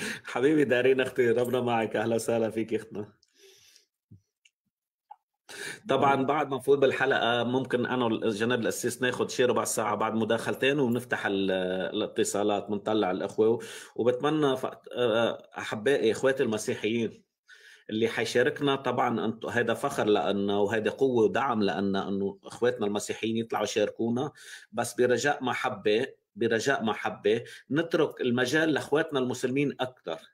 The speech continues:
Speaker 1: نترك المجال لإخواتنا المسلمين أكتر، لأنه نحن حلقاتنا، أوكي، نعملها نحن كمان الثقافة للمسيحيين،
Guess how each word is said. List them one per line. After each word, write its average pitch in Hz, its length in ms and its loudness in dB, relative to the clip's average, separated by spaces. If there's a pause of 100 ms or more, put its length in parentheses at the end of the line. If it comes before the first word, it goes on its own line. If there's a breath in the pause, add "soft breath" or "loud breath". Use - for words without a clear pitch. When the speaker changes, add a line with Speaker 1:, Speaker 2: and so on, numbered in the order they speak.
(160)
Speaker 1:
نترك 139 380 -2
المجال 120 380 0
لإخواتنا 135 420 0
المسلمين 117 500 0
أكتر، - 340 -6
لأنه 135 340 0
نحن 131 420 -2
حلقاتنا، 135 680 0
أوكي، - 220 -2
نعملها 120 360 2
نحن 107 260 -2
كمان 110 300 0
الثقافة 117 520 -2
للمسيحيين، 107 800 -2